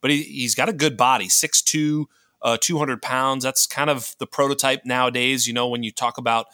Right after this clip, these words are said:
Ja'Marr Chase, uh, you know, uh, and, um,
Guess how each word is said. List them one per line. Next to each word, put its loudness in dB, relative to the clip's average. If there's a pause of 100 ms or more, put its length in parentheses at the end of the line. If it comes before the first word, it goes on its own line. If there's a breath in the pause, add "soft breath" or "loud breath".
(280 soft breath)
Ja'Marr 2
Chase, 0
uh, 0
you -4
know, 0 (340)
uh, -2 (480 loud breath)
and, -2 (140)
um, -6